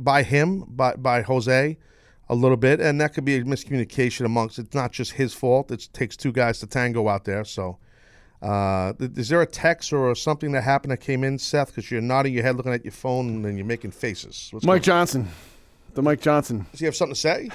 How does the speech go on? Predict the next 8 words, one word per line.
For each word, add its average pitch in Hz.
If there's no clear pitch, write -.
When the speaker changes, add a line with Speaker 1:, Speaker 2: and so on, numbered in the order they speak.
Speaker 2:
<laughs> -
Speaker 1:
Is 123
he 185
Speaker 2:
He 170
Speaker 1:
mad? 160
Speaker 2:
he 127
said, 151
um, 139